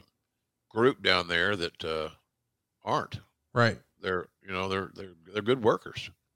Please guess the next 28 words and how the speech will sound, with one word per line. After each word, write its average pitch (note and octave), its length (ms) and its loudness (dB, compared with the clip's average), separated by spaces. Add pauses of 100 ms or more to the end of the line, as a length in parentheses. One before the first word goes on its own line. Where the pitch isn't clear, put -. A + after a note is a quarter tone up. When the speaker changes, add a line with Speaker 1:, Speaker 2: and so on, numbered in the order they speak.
(720)
Speaker 1:
I A#2+ 100 2
remember C#3 240 2
going A#2+ 260 4
to G#2+ 220 4
a, F2 200 6
I - 720 -20
can't B2+ 160 -2
remember A#2+ 140 -2
what A2+ 100 0
they G2 80 -4
call A2+ 240 4
their F#2+ 100 -2
show A2 360 2
when F#2+ 80 0
they F#2 80 -2
did F#2 200 -4
the, F2 200 -4 (760)
you G#2+ 80 -10
know, G#2+ 60 -2
when G2 80 -2
they F#2+ 60 -2
did G2+ 160 -4
their, F#2 240 -2
their F2+ 160 -8
showcases. A2 840 0 (100)
Speaker 2:
Takeover. G#2+ 560 2 (600)
Speaker 1:
Takeover, F2 500 -2
yeah. E2+ 260 -2